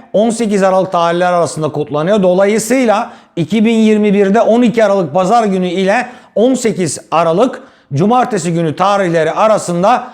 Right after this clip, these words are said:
e, bir hafta süresince Yoksullarla Dayanışma Haftası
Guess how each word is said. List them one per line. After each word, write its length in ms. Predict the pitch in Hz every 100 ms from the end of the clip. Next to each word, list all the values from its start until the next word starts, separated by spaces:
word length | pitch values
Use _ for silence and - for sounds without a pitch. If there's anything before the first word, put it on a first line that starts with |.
| - _ 143 160
e, 320 | 175 185 185 180 175
bir 100 | 254
hafta 300 | 220 175 185
süresince 720 | 190 185 170 170 175 254 - - -
Yoksullarla 640 | 208 214 208 196 180 170
Dayanışma 400 | 190 196 175 175
Haftası 400 | 147 160 214